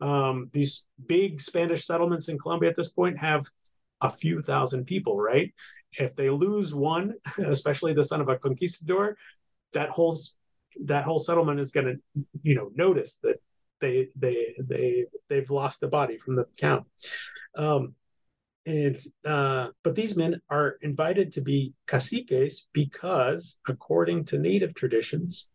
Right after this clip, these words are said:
matrilineal traditions, they're actually, um, in the line of succession, uh, uh, for, um, the cacicazgos to,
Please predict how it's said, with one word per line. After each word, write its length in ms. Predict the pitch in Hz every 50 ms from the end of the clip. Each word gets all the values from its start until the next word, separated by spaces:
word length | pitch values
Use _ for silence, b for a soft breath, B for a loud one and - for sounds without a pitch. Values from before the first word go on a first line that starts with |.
| _ _ _ _ _ _ _ -
matrilineal 680 | 127 - - - - 127 113 131 156 185 196 - -
traditions, 640 | 175 - 147 131 135 131 - 165 160 165 175 - - - B B B B B B B B _ _ _ _
they're 560 | 131 127 135 139 147 156 160 170 180 196 - - _ _ _ _
actually, 720 | - 139 143 139 - - - 165 - 82 85 90 92 101 - _ _ _ _ _ _ _ _
um, 480 | 147 143 139 135 135 131 127 131 - - _ _ _ _ _ _ _ _ - - - - _ _ _ _ _
in 120 | - 156 156
the 80 | 160
line 300 | 147 147 143 139 143 147
of 80 | 139 139
succession, 540 | - 147 135 - 185 175 175 - - - - _ _ - - - _
uh, 460 | 139 135 131 131 135 135 135 131 131 131 b b b b _ _ _
uh, 280 | 131 127 127 123 120 113 - - _
for, 540 | - 143 139 135 135 127 123 127 - - - _ _
um, 460 | - 135 127 127 123 120 120 117 117 - _ _ _ _ _ _ _
the 360 | 135 127 120 117 117 113 113
cacicazgos 840 | - - 127 127 - 143 139 - 151 156 139 135 - 101 - - - -
to, 260 | - 131 113 110